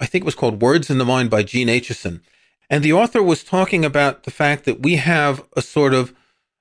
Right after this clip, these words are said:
we have a, a standard concept of what a chair is, right? But a chair can be the office chair that you and I are sitting in. It can be a wing chair. It can be my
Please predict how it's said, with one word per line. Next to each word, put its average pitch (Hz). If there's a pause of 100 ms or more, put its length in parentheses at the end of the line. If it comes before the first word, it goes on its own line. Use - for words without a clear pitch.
(140)
we 190
have 220
a, 147
a 156
standard 202
concept 160
of 120
what 120
a 98
chair 98
is, -
right? 107 (380)
But 139
a 139
chair 240
can 143
be 139
the 127
office 143
chair 143
that 127
you 127
and 123
I 123
are 123
sitting 123
in. 120
It 110
can 101
be 110
a 95
wing 127
chair. 120
It 113
can 107
be 123
my 113